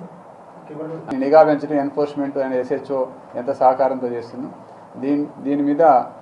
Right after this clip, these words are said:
వాళ్ళకి, ఎందుకంటే ప్రతిసారి వాళ్ళ వెహికల్స్ పోతున్నాయి, అదేవిధంగా కాస్ట్లీ గంజాయి కూడా పోతుంది కాబట్టి ఇటువంటి దురాక్రమణలకు పాల్పడటం కూడా ఇది ఫస్ట్ టైమ్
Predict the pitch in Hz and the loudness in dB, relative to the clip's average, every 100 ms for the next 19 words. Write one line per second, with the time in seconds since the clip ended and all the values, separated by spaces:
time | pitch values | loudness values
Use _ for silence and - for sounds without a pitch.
0 | - - 127 139 139 139 120 127 139 147 | -18 -2 2 4 2 0 -2 -4 -4 -4
1 | 143 131 127 143 147 143 127 143 151 160 | -2 -2 4 4 6 4 4 0 -2 -6
2 | 143 143 143 143 147 - - - 127 139 | -4 -4 -2 -4 -6 -8 -18 -8 -2 0
3 | 139 139 123 127 127 131 135 127 127 135 | 4 4 4 4 -2 -2 -6 0 0 2
4 | 131 131 120 123 123 123 123 127 147 - | 0 0 -2 -4 -4 -2 -2 -2 -8 -10
5 | - - - 131 143 127 139 147 147 143 | -16 -20 -10 -4 -2 4 6 6 4 2
6 | 135 131 127 127 123 127 123 147 123 127 | 2 2 0 0 -4 -4 -2 0 -2 -4
7 | 127 131 - 127 | -4 -4 -4 -4